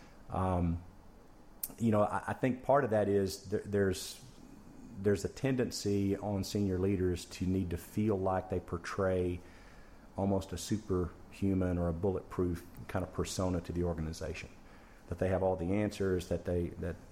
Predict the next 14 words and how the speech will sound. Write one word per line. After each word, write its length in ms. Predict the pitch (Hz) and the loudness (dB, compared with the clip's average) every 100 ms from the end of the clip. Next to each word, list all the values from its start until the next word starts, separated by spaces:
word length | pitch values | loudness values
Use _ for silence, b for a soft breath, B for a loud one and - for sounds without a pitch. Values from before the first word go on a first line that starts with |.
| 78 | -6
that 240 | 85 - | -6 -4
they 120 | 80 | -2
have 140 | 82 85 | -2 0
no 140 | 82 | 0
fear, 380 | 78 - 104 101 | 0 2 4 4
no 140 | 90 | 2
concern. 640 | 82 80 - 107 101 98 95 - B B B - | -2 -6 -4 0 2 2 0 -4 B B B -4
Uh, 300 | 92 92 - | 0 0 0
I 60 | - | -2
think 160 | 190 | -2
it's 160 | 110 - | -2 -2
important 460 | 95 - 107 101 - | -2 2 2 0 -4
to 120 | 98 | -6
portray 640 | - - - 98 95 95 | -6 -10 0 2 4 2